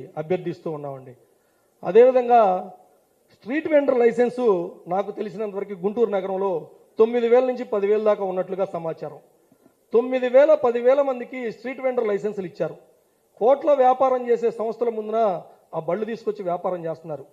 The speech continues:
వాళ్ళని చేయొద్దంటలేదు, వాళ్లకు ప్రత్యేకించి స్థలాలు కేటాయించమని అభ్యర్థిస్తా ఉన్నాం. మీరు ఎక్కడైతే నగరంలో ప్రభుత్వానికి సంబంధించినయో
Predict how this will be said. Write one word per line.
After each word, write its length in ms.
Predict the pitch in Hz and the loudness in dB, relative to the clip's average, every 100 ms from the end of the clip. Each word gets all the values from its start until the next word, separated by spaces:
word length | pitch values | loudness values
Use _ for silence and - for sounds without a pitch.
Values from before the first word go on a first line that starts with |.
| _ | _
వాళ్ళని 220 | 160 165 160 | -6 -6 -4
చేయొద్దంటలేదు, 680 | 185 220 208 190 190 156 135 _ _ _ - | 0 0 0 -4 -6 -8 -12 _ _ _ 0
వాళ్లకు 320 | 226 277 269 254 | 2 2 0 -2
ప్రత్యేకించి 540 | 233 302 311 330 311 269 | -2 -2 -6 -6 -10 -6
స్థలాలు 320 | 220 240 311 269 | -2 0 0 0
కేటాయించమని 540 | 240 240 226 208 220 202 | -2 -2 -6 -6 -4 -4
అభ్యర్థిస్తా 440 | 180 185 175 - 165 | -4 -6 -10 -6 -6
ఉన్నాం. 180 | 151 143 - _ _ _ 185 | -6 -14 -18 _ _ _ -2
మీరు 120 | 214 | -2
ఎక్కడైతే 340 | 214 269 285 277 220 | 2 0 0 -2 0
నగరంలో 360 | 220 277 269 262 | 2 2 4 2
ప్రభుత్వానికి 480 | 196 208 233 262 262 226 | 0 -6 -2 -2 -2 -4
సంబంధించినయో 560 | 233 233 214 226 233 | -6 -8 -10 -2 -2